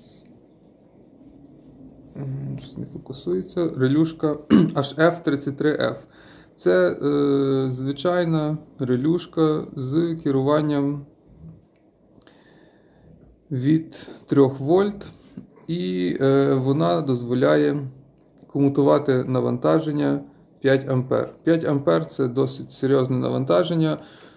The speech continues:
щоб ви розуміли. Е, з допомогою цієї релюшки можна буде включати якісь потужні прилади. Не тільки лампочки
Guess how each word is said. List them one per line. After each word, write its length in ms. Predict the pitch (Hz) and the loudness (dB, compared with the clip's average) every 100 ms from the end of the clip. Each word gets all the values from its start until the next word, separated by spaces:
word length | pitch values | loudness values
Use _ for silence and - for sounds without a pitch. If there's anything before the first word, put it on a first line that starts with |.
| _ | _
щоб 200 | - - | -20 -6
ви 120 | 127 139 | 2 2
розуміли. 680 | 131 127 127 147 139 139 127 135 - _ _ _ _ _ _ - - _ _ _ _ - | 2 0 0 2 4 4 2 -8 -16 _ _ _ _ _ _ -20 -20 _ _ _ _ 0
Е, 600 | 139 131 127 127 131 - - _ _ _ _ _ _ _ _ - - _ _ _ _ - - - | 4 4 2 0 -2 -6 -14 _ _ _ _ _ _ _ _ -20 -20 _ _ _ _ -20 -20 -8
з 80 | 139 | 0
допомогою 460 | 139 147 160 151 | 2 6 6 4
цієї 300 | 147 151 139 | 4 4 6
релюшки 420 | 139 160 175 - | 4 2 -4 -4
можна 300 | 139 139 135 | -2 0 -2
буде 200 | 127 127 | -2 -2
включати 600 | 127 - 120 143 139 139 | -4 -6 -6 0 0 0
якісь 400 | 127 123 - 113 | -2 -2 -8 -14
потужні 500 | - - 139 123 123 | -10 -8 -4 -2 -2
прилади. 580 | 123 123 117 117 110 107 131 - - _ _ _ _ _ - - - _ - - _ _ _ _ - | -2 -2 0 -2 -4 -8 -10 -16 -20 _ _ _ _ _ -20 -20 -20 _ -20 -20 _ _ _ _ 2
Не 180 | 139 139 | 4 4
тільки 540 | 143 123 - 123 123 | 4 2 2 -2 -2
лампочки 840 | 123 139 170 160 139 - 135 127 | -2 -2 -2 -4 -8 -6 -6 -6